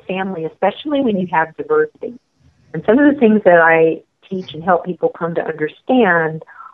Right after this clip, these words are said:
are things like, how does your blood type affect what works best for your body? I've done a lot of studies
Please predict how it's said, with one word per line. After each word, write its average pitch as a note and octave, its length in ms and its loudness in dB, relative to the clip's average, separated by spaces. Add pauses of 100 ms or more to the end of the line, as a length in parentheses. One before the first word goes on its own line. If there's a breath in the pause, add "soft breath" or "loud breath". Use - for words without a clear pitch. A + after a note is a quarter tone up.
(180 loud breath)
are F3+ 140 2
things G3+ 320 2
like, D#3 220 2
how F3 260 2
does F#3 180 -4
your G#3+ 100 -2
blood A3 360 -2
type D3+ 240 -4
affect - 420 -10 (580)
what E3+ 300 -2
works D#3+ 360 -2
best D3+ 260 -2
for - 140 -8
your C#3+ 180 -4
body? C#3+ 520 -2 (480 soft breath)
I've D3+ 220 -2
done D#3 380 0
a D3 60 -4
lot D3+ 240 6
of F3+ 120 0
studies D#3+ 420 0